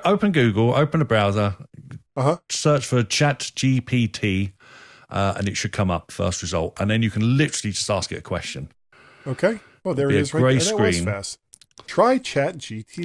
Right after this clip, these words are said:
Speaker 2: P.
Speaker 1: Yeah. So down the bottom, there's an
Speaker 2: Verify
Speaker 1: input
Speaker 2: that I'm a
Speaker 1: window.
Speaker 2: human.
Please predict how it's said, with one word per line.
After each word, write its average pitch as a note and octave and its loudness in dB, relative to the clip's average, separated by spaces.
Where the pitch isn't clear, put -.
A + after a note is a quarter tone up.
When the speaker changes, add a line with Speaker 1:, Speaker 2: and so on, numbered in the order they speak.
Speaker 2:
P. D3+ -10
Speaker 1:
Yeah. D3 -2
So - 0
down D#3 2
the C#3+ 2
bottom, A2+ 2
there's A2+ 4
an E3+ 10
Speaker 2:
Verify F#3 8
Speaker 1:
input E3 6
Speaker 2:
that D3+ 6
I'm D3+ 6
a C#3+ 4
Speaker 1:
window. A#2 2
Speaker 2:
human. A2+ -2